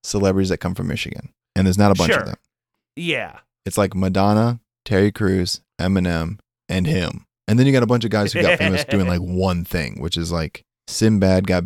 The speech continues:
Speaker 1: big, super big, and stand-up for, for, like,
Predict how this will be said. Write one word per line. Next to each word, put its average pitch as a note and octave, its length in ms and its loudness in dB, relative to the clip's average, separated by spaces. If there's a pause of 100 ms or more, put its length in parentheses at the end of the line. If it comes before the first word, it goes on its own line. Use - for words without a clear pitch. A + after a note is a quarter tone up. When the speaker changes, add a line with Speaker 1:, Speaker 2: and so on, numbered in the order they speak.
(140)
Speaker 1:
big, F2 540 -2 (160)
super A2 260 0
big, F2+ 340 0
and F2 400 -4
stand-up F#2 540 -2
for, - 160 -6
for, - 140 -10
like, D#2+ 160 -4